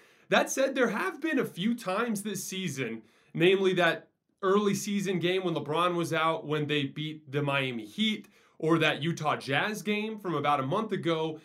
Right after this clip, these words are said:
and then tonight where when you would have expected this team, after everything that's happened to this point in the season, to fold or to fracture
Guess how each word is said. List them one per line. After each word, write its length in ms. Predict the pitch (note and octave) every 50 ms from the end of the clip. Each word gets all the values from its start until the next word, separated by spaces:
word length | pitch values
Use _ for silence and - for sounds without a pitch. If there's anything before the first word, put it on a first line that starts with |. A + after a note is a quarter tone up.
| _ _ -
and 140 | D#3+ E3
then 160 | G#3+ C#4 C#4+ C#4+
tonight 580 | - G#3+ F#3+ F#3+ G3 G3+ G3+ F3 D#3 D3+ D3
where 460 | C#3+ C3+ D#3 E3+ E3 D#3 D3+ D3 D3 - - _ _
when 200 | - E3 F3+ F#3+
you 120 | G#3 B3
would 140 | B3+ B3+ A#3+
have 100 | G#3+ E3+
expected 1000 | F3 E3 D#3+ - - - - - - - A3+ A#3 A#3+ A#3 - - E3+ D3+ B2+ B2+
this 260 | C3 B2+ B2 - -
team, 540 | - - - C#3+ A#2+ A2 G#2+ A#2+ D3+ E3 E3 - _ _ _ -
after 420 | C3 D3 D#3 - - D#3+ D#3+ D#3
everything 600 | D#3+ F#3+ G3+ A3 A3 G3+ G3+ G#3 G3+ F#3+ F#3 E3 -
that's 240 | D3+ D3 C#3+ C#3+ -
happened 600 | - F3 E3+ E3+ E3 - C#3 B2+ A#2+ A#2 - -
to 120 | - D3+
this 200 | C3 C#3+ D#3+ D#3
point 320 | - - F3+ E3+ D#3 D3
in 60 | C#3+ C3+
the 80 | B2+
season, 680 | - - B3+ B3+ A#3+ F#3+ C3+ E3 E3 D#3+ D#3 D3+ D3+ - - _ _ _ _ _ _
to 220 | - - G#3 F#3+
fold 560 | - - - C4+ F#3 - - - - _ _ _ _ _ _ _ _ _ _ _ _ _ _ _ _
or 220 | - E3 E3+ E3+ E3
to 140 | E3+ F3
fracture 800 | D#3+ - - B3 B3 A#3 A#3 - - - - C3 A#2+ B2 C#3 -